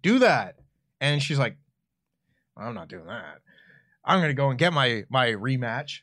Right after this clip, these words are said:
Thank you. Bye." Leaves. Shortly thereafter, there was, like, a commercial in between things. And they cut to the back, and Charlotte and Sonya are just having a brawl. And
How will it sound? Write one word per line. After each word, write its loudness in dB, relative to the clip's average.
Thank 0
you. -2
Bye." 2
Leaves. -10
Shortly 2
thereafter, 2
there 4
was, 2
like, 4
a 4
commercial 2
in -2
between -6
things. -6
And 2
they 2
cut 0
to -2
the 0
back, 2
and -2
Charlotte 4
and -2
Sonya 4
are 4
just 0
having 6
a 4
brawl. 4
And 2